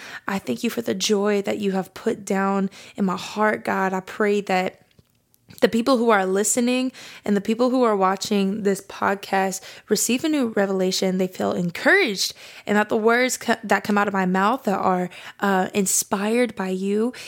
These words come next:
is edifying and is encouraging and uplifts your children, God. I pray that,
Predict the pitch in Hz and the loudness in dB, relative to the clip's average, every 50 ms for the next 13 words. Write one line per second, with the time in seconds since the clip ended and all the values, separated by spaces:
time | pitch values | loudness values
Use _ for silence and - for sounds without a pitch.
0 | - - - - 196 185 170 - - - 202 208 226 208 - - 196 180 180 170 | -16 -6 0 0 2 2 0 -4 -4 -2 -2 0 0 -2 -2 -2 -2 -2 0 -2
1 | 175 175 208 - - - 196 185 180 180 180 180 - - - 180 - - 226 285 | -4 -6 -8 -8 -4 -2 0 0 0 0 -2 -2 -4 -2 -4 -4 0 2 4 4
2 | 349 349 269 247 240 202 185 180 - - - - - - - 208 208 202 - - | 4 4 4 2 2 0 0 -2 -6 -12 -18 -18 -16 -6 0 2 2 2 2 2
3 | - 202 202 - - 214 202 190 185 - - - 185 190 - - - 196 190 - | 0 0 0 0 -2 -2 -2 -2 -2 -4 -6 -6 -6 -6 -4 -2 -2 -2 -2 0
4 | 208 190 185 180 202 202 208 - - - - - - 196 202 208 202 202 196 190 | -2 -2 -2 -2 -4 -6 -6 -6 -8 -8 -6 -2 0 2 2 2 2 0 0 0
5 | 190 185 - | 0 -2 -4